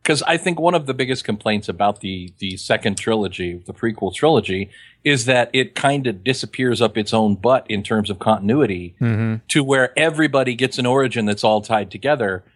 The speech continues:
Speaker 1: And, you know, it's all self-referential, and the end of The Phantom Menace is a reference to the end of Star Wars, which is a story that takes place twenty-five years later.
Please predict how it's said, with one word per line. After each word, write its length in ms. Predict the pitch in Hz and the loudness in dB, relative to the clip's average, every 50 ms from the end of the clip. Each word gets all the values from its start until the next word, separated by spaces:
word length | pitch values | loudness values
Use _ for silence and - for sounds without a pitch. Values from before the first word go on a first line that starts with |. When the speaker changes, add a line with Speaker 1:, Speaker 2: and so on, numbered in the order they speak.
| _ _ _ _ _ - | _ _ _ _ _ -4
Speaker 1:
And, 380 | - 127 120 110 107 107 107 107 | 0 0 2 2 2 0 -2 0
you 80 | 117 113 | 0 0
know, 140 | 110 104 104 | 2 4 2
it's 180 | 107 - - | 2 2 2
all 480 | 127 117 117 117 117 113 110 104 - - _ _ _ _ _ _ _ _ _ _ _ _ _ - | 0 2 2 2 2 0 -2 -4 -6 -10 _ _ _ _ _ _ _ _ _ _ _ _ _ -8
self-referential, 1500 | - - - 156 143 135 - 135 127 123 - - 123 120 120 117 107 120 123 123 - 120 110 107 107 107 - 120 113 107 | -4 -2 0 0 0 0 0 0 0 0 0 -2 -2 0 -2 0 0 0 0 0 0 0 -2 -2 -2 -2 0 0 2 2
and 120 | 107 110 | 2 2
the 180 | 123 139 143 151 | 2 0 0 0
end 360 | 143 160 190 196 160 127 113 | 0 0 0 0 -2 -4 -2
of 280 | - 117 110 110 104 104 | 0 0 2 0 0 -2
The 80 | 110 | -4
Phantom 360 | - - 110 110 107 - 110 107 | -2 0 0 0 -2 -2 -4 -2
Menace 420 | 139 175 - 110 110 - - - _ _ _ _ _ _ _ _ _ - | -2 0 0 0 0 -2 -4 -8 _ _ _ _ _ _ _ _ _ -2
is 680 | 147 151 156 156 151 147 151 147 139 - - - - _ _ _ _ _ _ _ - | 0 2 4 4 2 2 0 -4 -6 -8 -12 -14 -18 _ _ _ _ _ _ _ -2
a 100 | 139 139 127 | 0 0 2
reference 840 | 113 127 160 208 - - 117 101 98 98 - - - - - - - | 2 0 0 0 -2 -4 -8 -8 -6 -8 -8 -10 -12 -14 -16 -16 -10
to 200 | - - 131 127 113 | -4 -2 -2 -2 0
the 200 | 127 123 127 123 | -2 -2 0 0
end 200 | 127 127 127 120 | 2 2 4 2
of 120 | 110 - | 0 0
Star 340 | - - 165 175 214 226 147 | 0 0 2 2 4 2 0
Wars, 360 | 110 98 95 98 113 135 - | 0 -2 -2 0 -2 -2 -2
which 200 | 110 110 - - | -4 -6 -6 -6
is 80 | - - | -6 -6
a 40 | |
story 320 | - - - 139 147 139 123 | -4 -2 2 4 6 6 4
that 140 | 113 110 - | 4 0 -2
takes 220 | - 127 110 - | -4 -6 -6 -4
place 240 | - - 123 120 - | -2 0 0 0 0
twenty-five 480 | - 127 123 127 - - 123 117 113 107 | -2 -2 0 0 2 4 4 4 4 4
years 300 | 107 107 101 95 95 101 | 2 0 0 0 -2 -4
later. 480 | 139 196 202 123 95 90 90 - _ | -2 0 0 0 0 -2 -6 -10 _